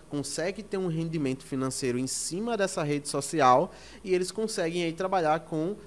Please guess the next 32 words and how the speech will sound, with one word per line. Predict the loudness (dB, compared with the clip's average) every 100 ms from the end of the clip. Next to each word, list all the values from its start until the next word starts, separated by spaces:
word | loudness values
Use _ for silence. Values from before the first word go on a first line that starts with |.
| -20 -4
as | -2 0
inovações | 0 0 0 -2 -2 -2 -4 -8 -12
de | -2 0
hoje | 2 0
em | 0
dia, | 0 0 -2
sim, | -8 -6 -2 0 2 0 -4 -12 -20
certo? | -10 2 2 2 -6 -12 -18 -20 -20 -20 -20 -20 -6
Aí, | 2 2 2
eles | -2 2
eram | 2 2
jovens, | 2 2 4 2 0
ó, | 0
que |
transformaram | 0 -2 0 2 4 2
o |
conhecimento | 2 -2 -2 0 0 0 -2
em | -6
ferramentas | -2 -2 -2 -2 -4 -4
tecnológicas. | -4 -4 0 2 2 0 -8 -10 -12 -20 -20 -8
Uma | -6
curiosidade | -2 -2 0 0 -2 0 2 4 4
aí | 2 4 2
é | -2
que | -2 0 0 0
o | -4
Steve | -4 -4 -6
Jobs, | 2 4 4 2 -8 -8
o |
Bill | -6 -6
Gates | 0 0 0 -2 -8 -10 -16 -12
e | -6 -6